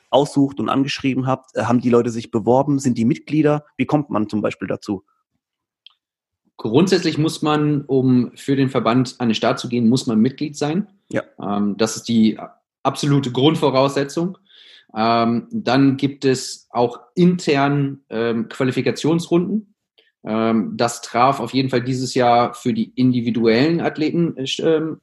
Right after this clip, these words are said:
Speaker 2: statt. Oder nein, ein, das trat ein für die individuellen Athleten, <laughs> sowohl Master als auch Teenager,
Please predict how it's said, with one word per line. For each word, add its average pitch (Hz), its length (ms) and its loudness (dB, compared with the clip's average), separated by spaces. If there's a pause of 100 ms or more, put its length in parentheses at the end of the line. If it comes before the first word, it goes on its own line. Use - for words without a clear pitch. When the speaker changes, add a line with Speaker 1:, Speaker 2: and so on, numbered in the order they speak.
(440)
Speaker 2:
statt. - 420 -2
Oder 107 260 -6
nein, 110 320 -2
ein, 139 280 -4
das - 160 -4
trat - 340 -2
ein 135 160 0
für 143 240 0
die 143 140 0
individuellen 131 480 0
Athleten, 147 440 -4
<laughs> - 40 -16
sowohl 131 320 0
Master 131 340 4
als 131 140 -2
auch 120 120 -2
Teenager, 131 480 2